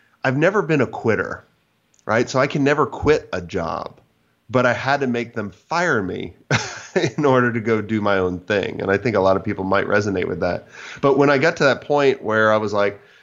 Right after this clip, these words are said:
you know, "If I stop working, I'm gonna stop making money." But I wanted to kind of see where I could take it, right?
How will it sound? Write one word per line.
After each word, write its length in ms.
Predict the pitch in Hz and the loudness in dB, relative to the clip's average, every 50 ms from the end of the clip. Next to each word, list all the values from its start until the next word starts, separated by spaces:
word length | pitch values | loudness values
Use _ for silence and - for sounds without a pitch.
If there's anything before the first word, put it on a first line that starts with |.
| _ _ _ - | _ _ _ -2
you 60 | 113 | 0
know, 100 | 107 107 | 0 0
"If 100 | 107 - | 2 2
I 120 | 135 131 | 0 0
stop 340 | 127 - - 147 131 117 - | 0 -2 -2 -2 -2 -2 -2
working, 520 | 110 117 120 120 117 120 120 113 110 107 | -2 -2 -2 -2 -2 -2 -2 -2 -2 -2
I'm 120 | 82 107 107 | -2 -2 -2
gonna 120 | 107 104 | -2 -6
stop 200 | 98 - 107 90 | -4 -4 -4 -4
making 320 | 87 101 98 - 101 95 101 | -2 -4 -6 -4 -6 -2 0
money." 380 | 113 123 123 117 101 95 92 | 2 4 4 4 4 2 0
But 260 | - - - 127 131 | -4 -4 -2 2 2
I 60 | 139 143 | 2 4
wanted 280 | 165 233 285 320 285 202 | 2 0 0 0 -2 -4
to 60 | 147 | -4
kind 280 | - - 143 135 127 | -2 0 0 0 0
of 100 | 123 110 | 0 -2
see 220 | - - - 139 131 | -4 -6 -6 -4 -2
where 160 | 127 123 117 | 0 0 0
I 80 | 113 110 | 0 -2
could 160 | - 107 - | -4 -10 -8
take 240 | - 120 113 - - | -4 -4 -4 -4 -6
it, 100 | - - | -10 -4
right? 260 | - 107 120 135 135 | 0 2 2 2 0